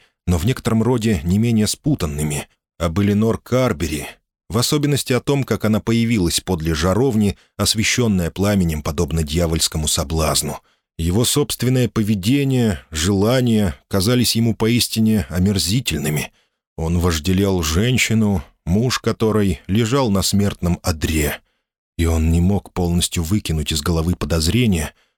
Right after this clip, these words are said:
что и она, возможно, питает к нему склонность. Эленор отстранилась не сразу, и разве её губы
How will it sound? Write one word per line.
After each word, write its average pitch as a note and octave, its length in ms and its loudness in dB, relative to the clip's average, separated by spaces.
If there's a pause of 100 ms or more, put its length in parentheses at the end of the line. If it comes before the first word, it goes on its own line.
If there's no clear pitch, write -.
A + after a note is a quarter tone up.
что - 220 -2
и G2+ 160 -4
она, G2+ 360 2
возможно, D#2 520 -2
питает D#2 420 -4
к - 80 -14
нему D#2 180 0
склонность. D2 800 -2 (580)
Эленор E2+ 560 0 (160)
отстранилась A#2 720 -2
не G#2+ 100 2
сразу, G#2+ 560 -2 (380)
и E2+ 80 -2
разве F2 360 2
её F2+ 280 4
губы F2 520 0